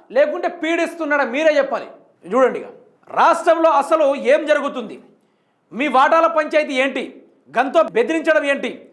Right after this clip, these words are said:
పరిపాలన చేస్తున్నారా, లేదంటే బెదిరింపులు చేస్తున్నారా? ఏదైనా ఉంటే లోలోపల మాట్లాడుకోవాలి. కానీ ఇలా రచ్చకెక్కడం ఏంటి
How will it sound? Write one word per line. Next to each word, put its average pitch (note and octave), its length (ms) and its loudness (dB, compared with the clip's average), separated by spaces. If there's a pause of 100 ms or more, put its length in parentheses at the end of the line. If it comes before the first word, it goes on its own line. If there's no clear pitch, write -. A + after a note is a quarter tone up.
(140)
పరిపాలన D4 480 2
చేస్తున్నారా, C#4 460 2
లేదంటే C#4 360 2
బెదిరింపులు D4 440 -2
చేస్తున్నారా? C4+ 600 0 (260)
ఏదైనా C#4+ 640 2 (240)
ఉంటే C4+ 580 0
లోలోపల D4+ 720 4
మాట్లాడుకోవాలి. C#4+ 680 2 (340)
కానీ C4+ 540 0 (380)
ఇలా C#4 560 2
రచ్చకెక్కడం D#4 680 0
ఏంటి A3 320 -6